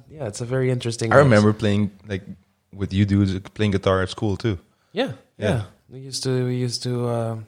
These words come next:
Speaker 1: yeah, it was a very interesting times 'cause you're kind of insecure as a teenager, but you also wanna show off.
Speaker 2: Yeah, yeah, for sure.
Speaker 1: So it's a very strange mix. Uh,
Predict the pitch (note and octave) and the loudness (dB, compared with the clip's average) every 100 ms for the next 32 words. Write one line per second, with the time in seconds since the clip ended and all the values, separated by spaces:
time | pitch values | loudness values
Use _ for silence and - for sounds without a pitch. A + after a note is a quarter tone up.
0 | _ - C3 A2+ G2+ A#2 B2 A#2 A2+ B2 | _ -10 -6 -4 -4 -2 -4 -4 -2 -2
1 | A#2+ A#2+ A#2 A2+ A#2 A2+ A2+ A2 G#2 A2 | -2 -4 -4 -4 -4 -2 -2 -2 -4 -8
2 | G#2 G#2+ - C#3 C#3 C3 - C3 B2+ B2+ | -4 -6 0 2 2 -2 -2 -4 -2 -4
3 | B2 B2 A#2+ A2 A#2 A#2+ A#2 A#2 A#2 G#2+ | -2 0 0 -4 -4 -4 -4 -4 -6 -8
4 | G2+ G#2+ A2+ A2+ A2 G2+ F#2+ G#2+ G2 F#2+ | -6 -2 -2 -2 -4 -4 -6 -4 -2 -2
5 | A2 A2+ A2 B2 C3 G2+ A2+ G2+ B2 B2 | -2 -6 0 4 6 4 2 2 4 4
6 | B2+ C#3+ C#3 D#3 D3+ C3+ - C3 B2 A2+ | 4 2 4 6 6 4 2 2 2 0
7 | A2+ A#2 G#2 - A2+ A2 G#2 F2+ | 0 0 0 -4 -2 0 0 -4